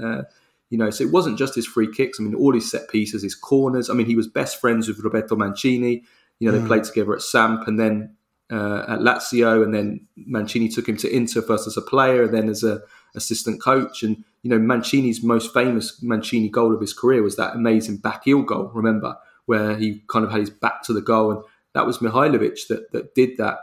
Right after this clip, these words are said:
Speaker 1: corner. And I remember seeing an interview where Mancini said that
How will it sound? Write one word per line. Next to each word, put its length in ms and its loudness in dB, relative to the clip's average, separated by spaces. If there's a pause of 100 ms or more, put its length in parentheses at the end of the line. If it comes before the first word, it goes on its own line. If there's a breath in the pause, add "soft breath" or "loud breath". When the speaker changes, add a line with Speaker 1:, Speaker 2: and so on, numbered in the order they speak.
Speaker 1:
corner. 260 4
And 80 0
I 40 0
remember 220 0
seeing 240 0
an 80 0
interview 440 0
where 160 0
Mancini 440 0
said 340 0
that 180 0